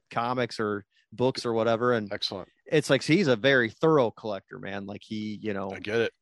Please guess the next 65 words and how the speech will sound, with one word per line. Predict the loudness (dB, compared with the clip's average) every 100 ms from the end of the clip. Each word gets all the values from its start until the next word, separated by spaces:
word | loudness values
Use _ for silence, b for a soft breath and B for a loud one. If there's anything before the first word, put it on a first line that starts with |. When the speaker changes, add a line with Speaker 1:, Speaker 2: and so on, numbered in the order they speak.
| -16 -12
Speaker 1:
he | 0
goes | 2 2 0
through | 4 8 8 8
and | 6
it's | 2 2
like, | 2 2 -2
you |
know, | -2 0 0
with | -2 -6 -10
completing | -10 -6 -2 0 -2 -2
discographies | -4 -4 2 4 4 2 -2 -2 -2
for | -2 0
him, | 0 -2
you | -6
know, | -4 -6 -8 b b
he | 2
used | 4 2
Speaker 2:
Mm-hmm. | 0
Speaker 1:
to |
collect | 0 2 2 0
though | -2
too. | 0 0
He | 2 0
used | -4
to | -10
collect | -8 -8 -8
C | -12 -10
Ds | -10 -12
and | -10
shit. | -6 -4
He | -4
just, | -6 -8 -10 _
he's | -10 -10 _
gravitated | 2 4 4 0 -2 -2
Speaker 2:
Yep. | -4
Speaker 1:
towards | -4 -4 -6
the |
comics, | -6 -6 -6 -8 -10
and | -10
that's | -10 -8
where | -10
he's | -8
kinda | -10 -8 -10 -14 _ 2
Speaker 2:
That | 2 4
was | 0 0
me. | 0 2
Speaker 1:
Okay. | 2
Speaker 2:
That | 0
was | -2
the | 0
kind | 0 0
of |
collector | 0 0 0 -2
I | -2
was | -2 -6 -4 -4
at | -4
the | -4
time. | -4 -2
Like, | -2
I | 0 0
wanted | 0 -4
to | -6
collect | -4 -4
it | -4 -2
all. | -2 -4